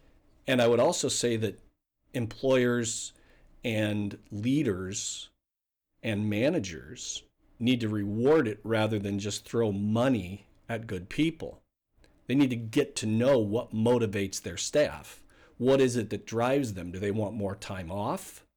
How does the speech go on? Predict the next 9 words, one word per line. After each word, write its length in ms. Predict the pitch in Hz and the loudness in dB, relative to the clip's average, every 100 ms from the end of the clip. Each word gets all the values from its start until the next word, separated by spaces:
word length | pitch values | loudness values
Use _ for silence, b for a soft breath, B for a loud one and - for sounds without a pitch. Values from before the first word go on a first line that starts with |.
| _ _ _ _ _ _ b b b b b _ _ | _ _ _ _ _ _ b b b b b _ _
Do 120 | 113 | -2
they 140 | 104 95 | 0 -2
want 400 | 101 104 101 - _ _ _ _ _ | -2 -2 -4 -10 _ _ _ _ _
particular 520 | 117 - 120 110 98 | -8 -4 -4 -4 -6
benefits 1040 | 95 - 101 113 - 156 - - - - - _ _ _ _ _ | -6 -4 -2 -2 2 0 2 -6 -6 -8 -12 _ _ _ _ _
as 160 | 117 110 | -4 -2
opposed 400 | 110 110 104 - | -2 -2 -4 -4
to 80 | - | -10
cash? 760 | - - 87 143 - - - | -8 -4 -4 -4 -8 -12 -16